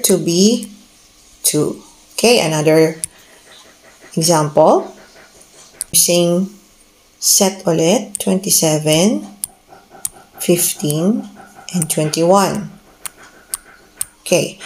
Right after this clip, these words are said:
so prime factors of twenty-seven are three,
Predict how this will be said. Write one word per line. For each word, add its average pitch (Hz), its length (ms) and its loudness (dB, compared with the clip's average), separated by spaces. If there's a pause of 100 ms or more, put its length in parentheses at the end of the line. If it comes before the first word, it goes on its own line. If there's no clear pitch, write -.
(180)
so 214 240 2
prime 311 240 4
factors 339 480 2
of 294 160 0
twenty-seven 214 800 2
are 165 480 4 (720)
three, 165 960 0